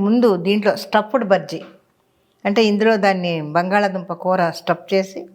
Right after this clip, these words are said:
ఒక దాంట్లో ముంచి నూనెలో వేయడం అన్నమాట. అలా చేస్తే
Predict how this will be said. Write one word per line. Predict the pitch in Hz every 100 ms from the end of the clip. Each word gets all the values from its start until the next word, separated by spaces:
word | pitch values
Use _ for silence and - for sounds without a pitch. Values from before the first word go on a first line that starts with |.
| _ _ _ _ _ _ _
ఒక | _ 175 170 160
దాంట్లో | 175 175 185 165
ముంచి | 185 208 311 285 208 170 151 147 - 190
నూనెలో | 180 165 147
వేయడం | 151 147 135
అన్నమాట. | 143 143 - _ _ _ _ _ _ _ _ 175
అలా | 175 170
చేస్తే | 180 180 247